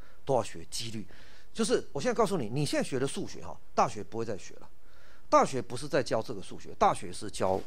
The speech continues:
微积分。好，但是呢，像我们会再把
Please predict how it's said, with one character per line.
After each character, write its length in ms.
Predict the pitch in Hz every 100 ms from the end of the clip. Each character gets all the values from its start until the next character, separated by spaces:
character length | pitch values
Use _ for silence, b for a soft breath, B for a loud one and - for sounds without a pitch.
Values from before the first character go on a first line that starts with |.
| -
微 140 | 95
积 200 | 85 92
分。 160 | 87 90 - - - -
好， 180 | - - B B B B
但 100 | 240
是 120 | 254
呢， 180 | 226 214
像 200 | - 285
我 120 | 156
们 180 | 101 117
会 220 | - 190 131
再 280 | - 147 -
把 240 | - 92